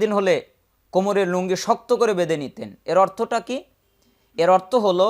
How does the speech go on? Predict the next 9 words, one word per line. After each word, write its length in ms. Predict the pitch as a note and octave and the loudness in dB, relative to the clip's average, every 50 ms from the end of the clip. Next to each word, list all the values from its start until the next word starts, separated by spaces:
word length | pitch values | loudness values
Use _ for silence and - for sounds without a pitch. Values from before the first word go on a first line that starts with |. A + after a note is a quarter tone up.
| A#3 G3 E3 E3 | 2 2 4 6
রাতগুলোতে 600 | E3+ F#3+ F#3 F#3 F#3 G3 A3 A#3 B3 B3 B3 C4 C4 | 6 4 4 2 0 0 2 2 2 2 2 2 2
তার 200 | C4 A3+ A3 F#3+ - - | 4 2 0 0 0 -4
সমস্ত 380 | G3+ A3 B3+ C#4+ - - - B3 A#3 A3+ - | -2 -2 -2 -2 -4 -4 -2 -2 -2 -2 -2
শ্রম 280 | - G#3 A3 B3 C4+ D4 F4 - _ _ _ _ _ _ _ _ _ - | -4 -2 0 0 0 0 -4 -10 _ _ _ _ _ _ _ _ _ -12
শুধু 240 | - G3+ G3 F#3 A#3+ B3+ - - | -8 -6 -2 2 2 2 2 0
ইবাদতের 560 | F#3+ G3 F#3+ G#3+ G#3+ G#3+ G#3+ A#3 - A#3 A#3+ A3+ | -2 0 4 6 6 6 4 2 0 0 0 0
মধ্যেই 480 | G3+ G3 G3+ F3 F3 F3 F3 C#4 D4 C#4+ C4 | 0 -2 -2 -4 -4 -2 0 0 2 2 0
নিমগ্ন 300 | A#3+ G#3 F#3+ E3 D3+ D3+ C#3+ | 0 0 -2 -2 -4 -8 -12
থাকত। 320 | C3+ - A#2+ - _ _ | -12 -14 -16 -18 _ _